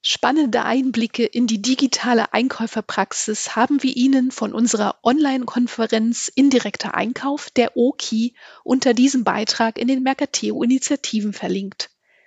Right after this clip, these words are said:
Wie immer an einem Donnerstag erscheint die nächste Ausgabe des B two B-Radars am vierten Juni zweitausendzwanzig. In der Zwischenzeit finden Sie alle bisherigen Beiträge unter mercateo punkt com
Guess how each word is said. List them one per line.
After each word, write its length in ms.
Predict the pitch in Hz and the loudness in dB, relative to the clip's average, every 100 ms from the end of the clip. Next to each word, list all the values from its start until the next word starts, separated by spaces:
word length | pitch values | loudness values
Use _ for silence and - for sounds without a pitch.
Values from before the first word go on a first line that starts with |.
| _ _ - | _ _ -4
Wie 200 | 226 247 | 0 2
immer 200 | 311 269 | 4 4
an 120 | 214 | 2
einem 220 | 214 208 | 0 -4
Donnerstag 640 | 196 170 233 285 - 254 - | -4 -2 -2 -2 2 0 2
erscheint 320 | 262 277 294 | 0 2 2
die 60 | 285 | 2
nächste 360 | 233 262 - | 2 0 -2
Ausgabe 460 | - 226 - 208 208 | -2 -2 -2 0 0
des 180 | 220 - | -2 -4
B 140 | 226 | -4
two 140 | - | -4
B-Radars 680 | 214 240 233 214 214 208 214 | 2 2 4 2 0 0 -4
am 180 | - 330 | -2 -4
vierten 500 | - - 240 - 247 | -4 0 0 0 -6
Juni 520 | 226 190 214 220 226 - _ | -4 -4 0 2 0 -2 _
zweitausendzwanzig. 1200 | - - - 202 247 - - 175 196 - 185 - _ _ - _ _ - | -8 -6 -6 -6 -4 -2 -4 -6 -6 -10 -10 -14 _ _ -20 _ _ -4
In 120 | 226 | 0
der 120 | 214 | 0
Zwischenzeit 680 | - 240 339 - 302 311 - | 0 -2 -2 0 0 -2 -6
finden 260 | - 359 294 | -4 -4 -2
Sie 180 | 233 - | -2 2
alle 200 | 233 240 | 4 4
bisherigen 580 | 208 - 226 262 247 214 | 2 -2 0 2 2 0
Beiträge 640 | 196 208 - 220 208 - | 0 0 -2 -2 0 0
unter 340 | 240 240 226 | 2 0 0
mercateo 600 | 202 190 - - - 294 | -2 -4 -6 -4 0 0
punkt 260 | - 196 196 | -2 -8 -6
com 280 | - 262 | -2 -2